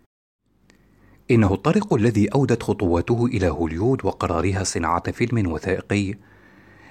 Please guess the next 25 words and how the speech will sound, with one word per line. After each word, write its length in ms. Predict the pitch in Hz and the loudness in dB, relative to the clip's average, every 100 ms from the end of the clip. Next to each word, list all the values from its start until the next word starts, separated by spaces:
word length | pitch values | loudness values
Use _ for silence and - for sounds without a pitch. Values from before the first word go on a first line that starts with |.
| - | -4
يكرم 460 | 107 - 202 170 117 | -2 2 4 4 4
المغفور 440 | 85 - 120 110 | 2 -2 -2 0
له 200 | 104 107 | 0 -2
الشيخ 280 | - 107 95 | -4 -4 0
زايد 280 | 101 98 - | 0 0 -2
بن 120 | 90 | -4
سلطان، 520 | - 85 92 87 90 - - - _ _ _ _ _ 113 | -4 -6 -4 -4 -6 -12 -20 -20 _ _ _ _ _ -6
ويلهم 640 | 95 90 85 80 85 87 | -6 -4 -6 -4 -2 -2
العالم 400 | 82 104 110 95 | 0 0 0 -2
المتمادي 880 | 82 85 - 87 95 95 95 90 - - - - - 170 | -2 -4 -2 0 0 0 -2 -4 -6 -20 -20 -20 -6 -2
العودة 580 | 151 107 151 143 135 - | 0 2 0 0 0 0
إلى 200 | 104 82 | 0 -2
النهج 340 | 85 123 95 | -2 -2 -2
الإنساني 640 | 92 90 78 90 82 80 | -2 -4 -4 -2 -2 -2
أولًا 520 | - 87 95 127 123 | -2 -2 0 0 0
على 240 | 95 85 82 | -2 -2 0
نهج 220 | 98 90 | -2 -2
الشيخ 380 | 80 - 110 - | -4 -4 -4 -4
الأب 300 | 92 - 95 | -14 -6 -4
المؤسس 760 | 90 82 90 104 - - - - _ - - - - | -2 -4 -4 -6 -6 -10 -12 -20 _ -20 -20 -20 -8
وقيمه 560 | - 98 151 170 156 117 | -2 0 2 2 2 2
الممتدة 760 | 92 80 76 120 107 101 - | 0 -2 -2 -4 -2 -4 0
من 120 | 98 87 | 0 0
الدين 320 | 76 90 78 | -2 -4 -4
الحنيف 640 | - 113 90 80 - - | -6 -4 -4 -6 -14 -20